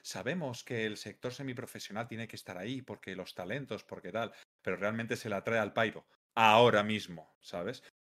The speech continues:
Yo creo en el momento que vean que, que van, están sa-, están tirando la casa por la ventana haciendo eso, ¿sabes?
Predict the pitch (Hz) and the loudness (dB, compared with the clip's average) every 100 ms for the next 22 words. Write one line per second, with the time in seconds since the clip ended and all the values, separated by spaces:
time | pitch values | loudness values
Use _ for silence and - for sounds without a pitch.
0 | - 113 143 139 131 127 139 135 123 120 | -2 4 6 6 4 2 2 4 6 8
1 | 127 107 101 104 95 - _ _ _ - | 6 4 2 0 0 -2 _ _ _ 2
2 | 107 123 117 - 135 135 147 110 - 131 | 6 6 4 2 0 2 0 0 0 2
3 | 127 131 117 107 131 135 120 107 101 98 | 2 2 2 2 2 0 0 2 2 2
4 | 107 113 95 117 117 107 110 - 87 98 | 0 0 -2 -2 0 0 0 -2 -4 -2
5 | 85 85 - | -4 -4 -10